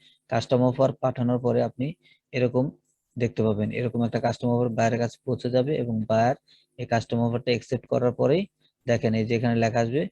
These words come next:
অফার অ্যাকসেপ্টেড। আমি যখন বায়ারকে কাস্টমার অফারটা প্রেরণ করেছিলাম সে তখন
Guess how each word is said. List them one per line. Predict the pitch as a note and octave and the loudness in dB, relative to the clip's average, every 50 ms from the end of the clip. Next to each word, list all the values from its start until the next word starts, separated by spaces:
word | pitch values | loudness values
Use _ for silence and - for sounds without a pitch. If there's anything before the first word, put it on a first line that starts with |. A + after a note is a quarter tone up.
| - _ _ _ _ _ | -10 _ _ _ _ _
অফার | C#3 B2 A2+ - C3+ C3 C3 | -2 -2 0 2 4 4 6
অ্যাকসেপ্টেড। | B2+ A#2+ A#2+ - - A#2 - - - G#2+ G#2 - _ - - _ _ _ _ _ _ _ _ _ _ _ _ _ - | 6 4 2 -2 -4 -4 -4 -4 -8 -10 -10 -10 _ -20 -20 _ _ _ _ _ _ _ _ _ _ _ _ _ -10
আমি | A2+ A#2 A#2+ | -6 -4 -2
যখন | A#2 B2+ B2+ C3 B2 | 0 0 0 0 2
বায়ারকে | A#2 A#2 A#2 A#2+ A#2+ - | 2 2 0 0 -2 -4
কাস্টমার | B2 - A#2 - - B2 A#2+ A#2 | -2 -2 -2 -2 -2 -4 -4 -4
অফারটা | B2+ B2 - A#2+ | -2 -2 -2 -4
প্রেরণ | - B2 B2 A#2+ A#2+ | -2 0 0 0 0
করেছিলাম | G#2+ B2 A#2 A#2+ - - C#3 D#3 F3+ F3+ - _ - _ _ _ _ | 0 0 0 0 -2 -2 -4 -4 -4 -4 -10 _ -20 _ _ _ _
সে | - - - A#2+ A#2 - - _ _ | -10 -2 0 0 0 -2 -6 _ _
তখন | A#2 A#2 - - C#3 | -2 0 2 0 0